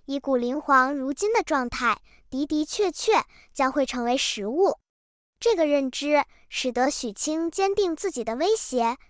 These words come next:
必定有效。而此刻他已经要坚持不住了，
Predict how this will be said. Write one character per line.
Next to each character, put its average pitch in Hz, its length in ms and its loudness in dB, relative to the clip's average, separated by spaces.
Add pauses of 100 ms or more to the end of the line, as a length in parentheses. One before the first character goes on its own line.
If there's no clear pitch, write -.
(120)
必 320 160 2
定 285 180 -2
有 226 140 -4
效。 349 380 4 (680)
而 277 140 0
此 - 220 -4
刻 269 280 2
他 285 220 0
已 277 100 0
经 269 140 -4
要 285 180 2
坚 403 280 0
持 349 160 -4
不 262 160 -8
住 440 240 4
了， 240 240 2